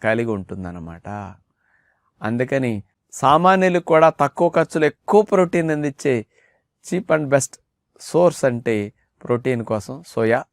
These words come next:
టోఫు అని చెప్పొచ్చు అనమాట. ఇది నెంబర్ వన్. నెంబర్ టూ మీల్ మేకర్. ఇది కూడా సోయాతో తయారు చేసిన ప్రోడక్టే. మీల్ మేకర్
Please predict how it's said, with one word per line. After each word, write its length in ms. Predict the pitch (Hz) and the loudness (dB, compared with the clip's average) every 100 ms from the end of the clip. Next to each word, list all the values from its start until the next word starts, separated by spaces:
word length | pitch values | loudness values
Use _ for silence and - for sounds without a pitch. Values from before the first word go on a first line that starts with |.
| _ - | _ -4
టోఫు 560 | 117 110 - 117 117 110 | -2 -2 -4 -6 -4 -4
అని 120 | 104 - | -6 -12
చెప్పొచ్చు 440 | - - _ - | -14 -18 _ -20
అనమాట. 280 | - 57 57 _ _ _ _ - | -20 -20 -20 _ _ _ _ -10
ఇది 140 | 98 98 | -6 -6
నెంబర్ 360 | 98 98 92 | -6 -4 -4
వన్. 260 | 87 98 95 _ _ _ _ _ _ _ _ _ _ _ | -2 -4 -6 _ _ _ _ _ _ _ _ _ _ _
నెంబర్ 460 | 107 113 135 143 143 _ - | -8 -4 -2 2 0 _ 0
టూ 400 | 190 156 107 107 _ _ _ _ _ _ - | 2 4 0 -6 _ _ _ _ _ _ -12
మీల్ 560 | 98 110 151 175 170 147 | -6 -2 2 2 2 0
మేకర్. 560 | 120 113 107 120 117 - _ _ _ _ _ _ _ _ _ _ _ _ _ _ _ - | 0 0 0 0 0 -2 _ _ _ _ _ _ _ _ _ _ _ _ _ _ _ -6
ఇది 160 | 113 | -2
కూడా 220 | 123 139 139 | 4 4 4
సోయాతో 440 | - 131 135 135 | 2 4 4 2
తయారు 320 | - 123 120 | 2 4 4
చేసిన 260 | 117 - 123 | 0 -6 -8
ప్రోడక్టే. 580 | - 104 104 - - - _ _ _ _ _ _ 107 | -6 -4 -4 -6 -14 -14 _ _ _ _ _ _ -4
మీల్ 320 | 123 160 156 | 0 0 0
మేకర్ 480 | 139 127 123 110 | 0 0 0 -4